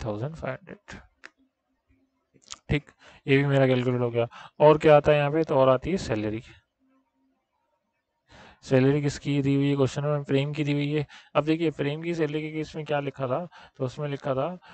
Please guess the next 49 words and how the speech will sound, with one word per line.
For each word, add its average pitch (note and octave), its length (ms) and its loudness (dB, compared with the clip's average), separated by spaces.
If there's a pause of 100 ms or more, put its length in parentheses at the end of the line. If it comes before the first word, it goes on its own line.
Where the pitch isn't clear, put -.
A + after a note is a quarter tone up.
(800)
प्रेम D3 420 -2
की E3+ 160 -12
salary C#3 380 -4
जो C#3+ 140 0
है C#3 80 -2
वो D#3 180 -2
है D3+ 100 -2
twenty C#3 340 -10
five C#3 180 -6
hundred C#3+ 300 -8
per A#2 100 -4
month, G2+ 440 -8 (300)
ठीक? E3 140 -6
यहाँ B2+ 160 0
लिखा B2 220 0
था, D#3+ 140 2
"Prem C3+ 380 -4
was B2+ 260 0
to E3 140 -2 (120)
pay C3 200 0
the C3+ 100 0
salary B2 300 0
of E3+ 80 -4
twenty B2+ 280 -2
five B2 140 -4
hundred C3 300 -6
per A#2 140 2
month", G#2 360 -8
ठीक? D#3 160 -6 (440)
अब D3+ 80 -4
देखो, F3 220 2
हम D3 160 2
यहाँ E3 160 -2
पे E3+ 100 -2
क्या D#3 160 2
कर D3 200 -2
रहे C#3+ 100 -2
हैं, F3+ 60 -6
हम C3 200 -4
जो D#3+ 180 0
profit C#3 360 -2
distribute D3 400 -6
कर C#3+ 180 0
रहे E3 80 0
हैं F3+ 80 -2
फुल D#3+ 300 0
year A2+ 160 2
का - 160 -10
है, - 240 -12